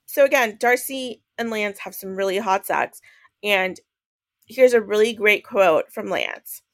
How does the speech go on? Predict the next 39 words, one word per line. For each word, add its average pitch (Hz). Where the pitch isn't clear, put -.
"So 240
do 220
you 233
want 208
to 240
find 254
out 180
why 196
my 196
order 180
is 214
the 208
best 147
at -
fucking?" -
Yes, -
Lance, 165
I 208
do, 196
actually. 131
So 190
just 226
let 202
you -
guys 151
think 185
about 190
that. -
Why 214
do 202
you 202
think 180
the 185
vampires 147
are 170
the -
best -
at -
fucking? -